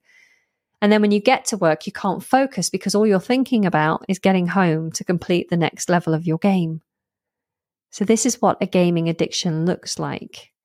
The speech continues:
It makes you into a shell of yourself. So ask yourself, if you are a gamer, do you just enjoy gaming? Is it a part of your life?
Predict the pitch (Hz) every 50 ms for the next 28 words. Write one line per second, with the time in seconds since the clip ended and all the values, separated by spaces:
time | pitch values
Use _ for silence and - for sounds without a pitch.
0 | _ - - _ _ _ _ _ _ _ _ _ _ _ 185 - - 190 196 202
1 | 190 - - - 202 185 180 180 175 175 - - 185 - - 175 170 - - -
2 | - 233 208 190 185 160 151 - - - _ _ _ _ _ _ _ 196 180 165
3 | 175 160 156 147 - - - 190 160 - 165 - - - - _ _ _ _ _
4 | _ _ _ _ - - - _ - - 214 202 - - 220 226 233 226 - -
5 | - 233 214 208 - - 202 170 165 - - 165 - - - - _ _ _ _
6 | _ _ _ _ _ _ _ - 208 - - 208 214 214 220 208 202 202 196 -
7 | 185 180 175 170 170 160 156 165 165 - _ _ _ _ _ _ _ _ _ _
8 | - 208 208 220 208 240 226 - - 220 208 202 - 208 208 220 226 220 - 185
9 | 185 196 196 196 202 220 247 262 - _ _ _ _ _ _ - 208 190 196 220
10 | - - 202 196 - - - 202 190 196 208 202 - - 214 208 214 214 214 214
11 | 214 208 214 240 277 294 - - - -